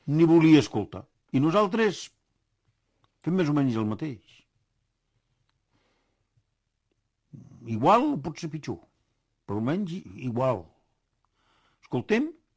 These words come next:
posem en pràctica i deu bé de tot, com a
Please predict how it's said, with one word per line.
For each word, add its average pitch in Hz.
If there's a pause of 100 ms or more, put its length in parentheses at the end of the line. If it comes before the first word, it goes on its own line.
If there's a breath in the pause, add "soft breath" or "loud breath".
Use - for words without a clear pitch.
(600)
posem 123
en 113
pràctica 180 (2750)
i 113
deu 110
bé 98
de 95
tot, 101 (1300)
com 110
a 104